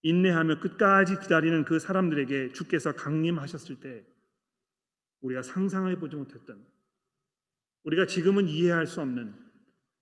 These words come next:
이 하늘의 놀라운 기업을 우리에게 선물로 주실 것이라는 것입니다. 사랑하는 성도 여러분,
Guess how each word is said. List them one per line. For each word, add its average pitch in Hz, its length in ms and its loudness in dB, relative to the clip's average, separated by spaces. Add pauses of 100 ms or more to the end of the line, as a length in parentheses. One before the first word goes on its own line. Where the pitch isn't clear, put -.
(400)
이 127 120 -6
하늘의 156 360 -2
놀라운 147 460 0
기업을 127 500 -4 (960)
우리에게 127 300 -10
선물로 139 460 -6
주실 - 240 -16
것이라는 120 340 -14
것입니다. 104 380 -20 (1200)
사랑하는 147 340 -2
성도 143 260 -4
여러분, 113 360 -8